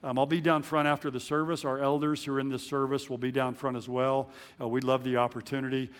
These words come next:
uh, to meet you this morning, maybe pray with you if there's some need that you have. Uh, we just, we just enjoy the fellowship with you this morning. So let's bow our heads for the benediction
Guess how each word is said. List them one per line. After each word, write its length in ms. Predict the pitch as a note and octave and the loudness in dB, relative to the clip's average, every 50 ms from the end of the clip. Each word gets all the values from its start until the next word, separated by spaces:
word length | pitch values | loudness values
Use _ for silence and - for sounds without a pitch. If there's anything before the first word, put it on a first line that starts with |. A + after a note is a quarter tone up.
| - - - | -20 -10 -8
uh, 100 | C3+ A#2+ | -8 -6
to 140 | - C3 A#2+ | -4 -4 -4
meet 200 | B2 C3 C#3 D#3 | 0 0 0 0
you 160 | D#3 C#3+ C#3 | -2 -2 -4
this 200 | C3+ - - - | -4 -8 -8 -8
morning, 280 | C#3+ C#3 C#3+ D3 C#3+ | -4 -4 -2 -2 0
maybe 240 | C3 C3+ C#3 C#3 B2+ | 0 0 0 -2 -4
pray 260 | C3+ - C#3 C3+ C3 | -6 -2 0 0 0
with 180 | C3+ C#3 C#3 C3 | 2 0 -2 -4
you 240 | C#3 C#3 C#3+ D#3 D3+ | -4 -4 -2 -2 -4
if 120 | C#3+ - | -4 -6
there's 180 | C3 A#2+ G#2+ - | -8 -8 -8 -4
some 240 | - C#3+ B2+ B2 A#2 | -4 -4 -4 -2 -2
need 220 | B2 C3 C3 B2+ | -2 -4 -4 -4
that 60 | C#3 | -6
you 140 | C#3+ C3 A#2+ | -6 -4 -2
have. 400 | A2+ A#2+ A#2+ B2 C3 C3 B2 B2+ - - - - - - _ - | 0 0 0 0 0 -4 -6 -12 -18 -20 -20 -20 -20 -20 _ -10
Uh, 80 | B2+ A#2 | -8 -6
we 120 | B2 B2+ | -6 -4
just, 260 | B2 C3 B2 - - | -4 -4 -6 -6 -6
we 80 | C#3 B2+ | -8 -6
just 240 | A#2+ B2+ B2 - C3+ | -4 -4 -6 -6 -6
enjoy 280 | B2 A2+ A#2+ A#2+ A#2+ A#2 | -8 -4 -2 -2 -2 -2
the 80 | A2+ | -4
fellowship 560 | A#2 - B2+ A2+ A2+ A2+ A2+ - B2+ A2+ - B2 | -6 -4 -4 -4 -4 -6 -8 -10 -12 -12 -10 -12
with 120 | A2 G#2 | -12 -10
you 80 | A2 G2+ | -10 -12
this 220 | F#2+ - - - | -12 -14 -16 -12
morning. 260 | A2 G#2+ G#2 G#2 G#2 G#2+ | -10 -8 -8 -8 -8 -8
So 140 | - C#3+ C#3+ | -4 0 0
let's 140 | D#3+ D#3 | 0 0
bow 160 | - D#3 D#3 D3+ | 4 4 6 6
our 140 | D3 C#3+ | 6 6
heads 200 | C3 C#3 C#3 C3+ | 4 2 0 -2
for 140 | - - C#3 | -2 -4 -4
the 80 | B2 C3 | -4 0
benediction 720 | B2 C3+ C3 C3+ B2 B2 A#2+ A2 - - C3 A#2 A2+ A2 | 0 0 0 0 0 -2 -2 -2 -2 -6 -6 -6 -6 -8